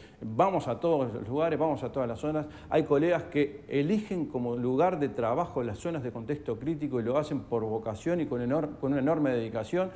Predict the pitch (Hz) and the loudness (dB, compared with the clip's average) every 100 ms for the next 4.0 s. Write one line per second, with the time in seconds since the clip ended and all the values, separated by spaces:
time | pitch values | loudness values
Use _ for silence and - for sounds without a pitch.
0 | - - - - 156 151 147 - - - | -14 -18 -20 -4 0 0 -4 -14 -20 -8
1 | 117 113 107 - - 98 120 123 208 214 | -2 0 0 -4 -8 -2 4 6 6 4
2 | 165 139 - 165 165 165 143 127 - - | 4 2 2 2 4 4 4 2 0 -8
3 | - 123 123 117 120 113 107 104 101 | -2 0 0 0 0 -2 -4 -6 -8